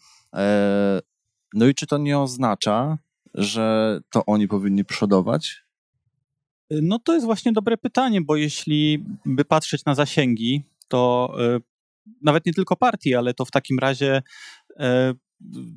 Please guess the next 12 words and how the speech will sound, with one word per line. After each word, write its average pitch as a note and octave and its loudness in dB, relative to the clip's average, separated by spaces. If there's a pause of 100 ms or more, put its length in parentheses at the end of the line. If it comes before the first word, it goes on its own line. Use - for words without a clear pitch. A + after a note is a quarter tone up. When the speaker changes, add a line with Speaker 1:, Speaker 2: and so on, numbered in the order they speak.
(120)
Speaker 2:
w B2 0
wyborach D3+ 0
powinni D3 0
wygrywać C#3+ -2
celebryci, E3 -2
tak? A2+ 0
Jeśli B2 -2
by, A2+ 0
by F3 0
chcieli, A2 0
tak? - -2 (140)
E, A#2 2